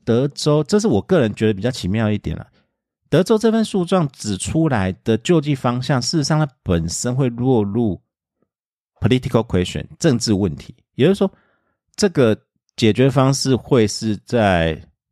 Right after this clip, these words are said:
美国的国会里面解决嘛？那会不会最高法院引用这个说这叫 political question，然后你们去找他们，然后不要再找我们，然后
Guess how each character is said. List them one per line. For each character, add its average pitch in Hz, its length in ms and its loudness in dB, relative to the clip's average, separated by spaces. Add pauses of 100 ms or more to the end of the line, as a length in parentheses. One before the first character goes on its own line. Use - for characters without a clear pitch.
(180)
美 90 100 0
国 90 160 -2
的 90 100 0
国 78 340 -2
会 113 260 0
里 76 140 -4
面 85 180 -4
解 67 160 -10
决 - 200 -16
嘛？ - 180 -18 (580)
那 123 220 0
会 131 120 2
不 104 80 0
会 107 220 4
最 110 160 0
高 107 60 2
法 78 140 -2
院 92 140 -2
引 82 160 -2
用 92 100 -2
这 92 100 -2
个 87 80 2
说 87 140 -2
这 82 140 -4
叫 78 180 -2
political 73 440 -4
question， 80 400 -6
然 71 100 -4
后 73 140 -2
你 73 100 0
们 73 100 0
去 87 120 -2
找 - 160 -4
他 73 160 -4
们， 67 180 -2
然 80 120 -4
后 76 100 -2
不 73 140 -2
要 82 100 4
再 69 180 0
找 69 200 -6
我 69 120 -4
们， - 180 -12
然 - 100 -10
后 82 140 -2